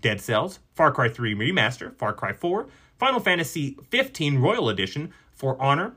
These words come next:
Hollow Knight, Marvel's Guardians of the Galaxy, Mortal Kombat eleven, Naruto Shippuden Ultimate Ninja Storm four, N B A two K twenty-two, Outer Wilds,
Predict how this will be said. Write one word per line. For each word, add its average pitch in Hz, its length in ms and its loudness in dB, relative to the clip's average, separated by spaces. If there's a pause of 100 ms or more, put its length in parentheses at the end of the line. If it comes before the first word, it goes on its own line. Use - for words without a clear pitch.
Hollow 113 320 2
Knight, 113 320 -2 (400)
Marvel's 139 380 4
Guardians 123 360 2
of 113 100 0
the 110 60 -4
Galaxy, 151 680 -2 (180)
Mortal 196 240 4
Kombat 127 300 4
eleven, 110 420 -2 (300)
Naruto 202 360 6
Shippuden 151 460 0
Ultimate 120 400 -2
Ninja 110 240 -4
Storm 107 280 -6
four, 147 400 0 (400)
N 220 160 4
B 160 120 2
A 127 60 4
two 123 180 -2
K 113 160 -2
twenty-two, 120 560 -6 (180)
Outer 131 240 2
Wilds, 185 580 0